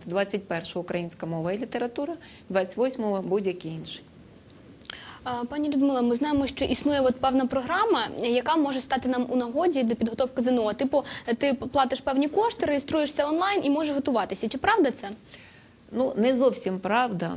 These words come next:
Speaker 1: тому що
Speaker 2: Скоро буде.
Speaker 1: це бонус для тих, хто зареєструвався на пробне тестування. Пробне тестування дійсно платне, вісімдесят дев'ять гривень за один тест.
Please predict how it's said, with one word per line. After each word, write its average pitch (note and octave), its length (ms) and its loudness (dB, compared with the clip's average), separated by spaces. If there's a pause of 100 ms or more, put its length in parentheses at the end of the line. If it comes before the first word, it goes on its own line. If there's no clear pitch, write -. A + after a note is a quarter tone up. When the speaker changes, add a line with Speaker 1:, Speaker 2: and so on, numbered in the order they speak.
Speaker 1:
тому A3 280 0
що A3 180 0
Speaker 2:
Скоро G3+ 300 2
буде. - 120 -2
Speaker 1:
це C#4 420 4
бонус G#3+ 560 2
для F#3+ 240 0
тих, C#4 320 -2
хто A#3+ 480 2
зареєструвався G3+ 800 0
на F#3+ 100 -2
пробне F#3+ 340 -2
тестування. F3+ 720 -8
Пробне C#4+ 240 2
тестування A3 480 0
дійсно G#3+ 320 -2
платне, A3 380 0
вісімдесят F#3+ 560 -2
дев'ять F#3+ 220 -2
гривень F#3+ 340 -2
за F3 120 -2
один F3+ 340 -2
тест. C4 320 -4